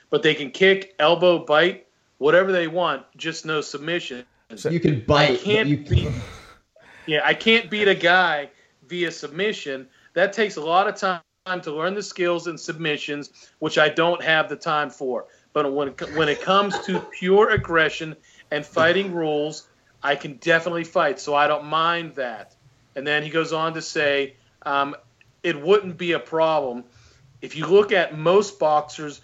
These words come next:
Speaker 1: who've crossed over to M M A, they get beaten on the ground. James Toney, Roy Jones, they were phenomenal boxers, but they just couldn't compete in the cage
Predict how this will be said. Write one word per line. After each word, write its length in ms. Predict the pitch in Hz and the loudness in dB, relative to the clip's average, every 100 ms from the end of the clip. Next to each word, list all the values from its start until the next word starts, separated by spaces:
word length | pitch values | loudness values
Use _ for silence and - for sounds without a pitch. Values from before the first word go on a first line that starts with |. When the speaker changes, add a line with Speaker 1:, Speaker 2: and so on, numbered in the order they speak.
| _ | _
Speaker 1:
who've 220 | - 165 - | -8 -8 -2
crossed 440 | 170 165 175 170 | 4 6 4 4
over 240 | 175 160 | 2 4
to 120 | 156 147 | 0 2
M 140 | 156 | 2
M 160 | 202 165 | 2 0
A, 320 | 135 131 - _ _ - | -2 -2 -8 _ _ -4
they 140 | 156 | -2
get 180 | 156 156 | -2 -4
beaten 260 | 175 165 160 | -4 -2 0
on 160 | 160 | 0
the 80 | 165 | -2
ground. 460 | 160 165 139 117 - _ _ _ _ _ | 2 2 2 0 -10 _ _ _ _ _
James 340 | - 156 151 - | -6 -4 -4 -4
Toney, 400 | 202 202 208 202 | 0 0 0 -2
Roy 280 | 151 147 | 0 -2
Jones, 460 | 139 170 185 190 185 _ _ - | 0 2 2 2 -2 _ _ -2
they 100 | 151 | 0
were 140 | 147 | 0
phenomenal 680 | - 156 156 170 190 202 190 | -2 -2 2 4 2 0 -2
boxers, 580 | 190 185 185 208 190 - _ - | 2 2 2 -2 -14 -16 _ -12
but 120 | 160 | -8
they 160 | 165 156 | -6 -6
just 380 | 151 190 190 - | -2 -2 -2 -2
couldn't 220 | 202 190 | -2 -2
compete 380 | 190 - 180 175 | -8 -10 -12 -10
in 120 | 156 | -10
the 60 | |
cage 500 | 147 214 208 156 143 | -4 2 2 2 -4